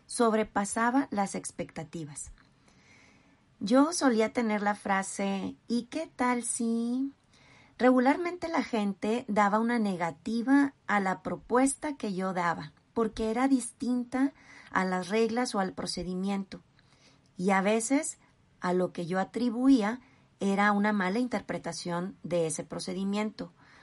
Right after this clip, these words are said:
o simplemente que ya estaba obsoleto. Y cuando cambiábamos las cosas, solía ser benéfico para todas las partes. Eso es pensar fuera de la caja.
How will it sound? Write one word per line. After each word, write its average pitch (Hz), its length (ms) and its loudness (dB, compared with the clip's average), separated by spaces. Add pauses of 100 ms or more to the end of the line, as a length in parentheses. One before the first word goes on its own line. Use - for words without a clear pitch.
(140)
o 165 80 -8
simplemente 247 800 0
que 180 160 -6
ya 180 80 -2
estaba 180 360 -2
obsoleto. 160 580 -8 (880)
Y 196 200 -4
cuando 208 480 -2
cambiábamos 226 880 0
las 180 240 -4
cosas, 208 600 -6 (440)
solía 226 640 0
ser 233 300 -2
benéfico 233 680 -2
para 196 280 0
todas 233 340 -2
las 190 240 -4
partes. - 640 -4 (1120)
Eso 233 560 2 (100)
es 196 160 -2
pensar 202 400 -2
fuera 190 300 -2
de 185 100 -2
la 160 160 -6
caja. 151 440 -10